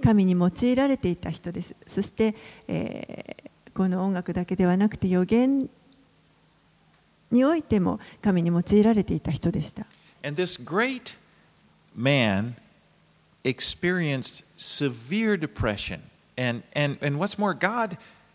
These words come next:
Speaker 2: had his experience of depression included in his word.
Speaker 1: その、この偉大な人が、もう本当に深刻に、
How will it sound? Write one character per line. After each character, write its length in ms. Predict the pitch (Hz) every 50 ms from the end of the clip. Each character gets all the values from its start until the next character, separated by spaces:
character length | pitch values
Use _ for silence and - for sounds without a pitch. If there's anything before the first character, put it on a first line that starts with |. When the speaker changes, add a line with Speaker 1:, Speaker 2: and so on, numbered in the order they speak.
| _ _ _ _ - - -
Speaker 2:
had 380 | 214 254 160 233 185 147 -
his 180 | 165 156 139 143
experience 960 | 139 - - - - - 226 233 190 131 104 101 104 123 131 - - - - _ _ _ _ _ _ _ _ _ _ -
of 160 | 131 131 131
depression 540 | - 139 - - 208 214 214 - 170 139 117 -
included 800 | 151 156 143 - - - - 262 277 269 220 190 160 147 - -
in 180 | - 139 139
his 220 | 139 156 156 147 165
word. 480 | 180 220 269 330 277 104 104 101 95 - - - _ _ _ _ _ _ - - - - - - -
Speaker 1:
そ 160 | - - 277
の、 400 | 269 294 349 370 359 294 180 - - - - - _ _ _ _ _ _ _ _ - -
こ 120 | - 247
の 260 | 240 240 240 214 - - - -
偉 120 | - 226 214
大 240 | 240 247 262 285 302
な 120 | 311 311
人 300 | 294 - - 294 294 233
が、 400 | 202 202 202 190 175 160 104 - - - - - _ _ _ _ _ _ _ _ _ _ _ _ _ _ _ _ _ _ _ _ _ _ _ _ _ _ _ _ _ _ -
も 100 | - 226 226
う 20 |
本 200 | 233 240 262 285
当 140 | - - 302
に 140 | 302 294 269
深 300 | - - 285 277 285 285
刻 280 | - 269 - - 262
に、 380 | 262 269 277 269 214 185 -